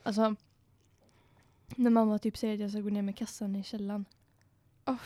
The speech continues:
Speaker 2: fy.
Speaker 1: Och så är det typ så här klockan nio på kvällen, man bara, nej.
Speaker 2: Ja, men jag är också, alltså, lite, alltså jag kan ju vara rädd på övervåningen också.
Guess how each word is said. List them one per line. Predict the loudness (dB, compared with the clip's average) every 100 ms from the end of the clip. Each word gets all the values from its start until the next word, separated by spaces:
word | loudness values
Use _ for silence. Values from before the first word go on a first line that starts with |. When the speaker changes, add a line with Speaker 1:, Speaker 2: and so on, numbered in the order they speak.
| -14 -18 -20 -20 -10
Speaker 2:
fy. | -6 -6 -8 _ _ _
Speaker 1:
Och | -2
så | 0
är |
det | 0
typ | -2 -6
så |
här | -8
klockan | -4 0
nio | 2 0
på | -4 -8
kvällen, | -6 -4
man | -2 -4
bara, | -8 -18 _ _ _ _ _ _ _
nej. | -2 -2 -4 _ _ _ _ _ _ 6
Speaker 2:
Ja, |
men | 8 10
jag | 10 8
är |
också, | 6 4 2 2 -4 _ _ -6
alltså, | -2 -2
lite, | 0 -2 -2 0 0 0 -2
alltså | 0
jag | 2
kan | 6
ju | 6
vara | 6 6
rädd | 4 0 2
på | 4
övervåningen | 6 4 0 0 2
också. | 0 -2 -4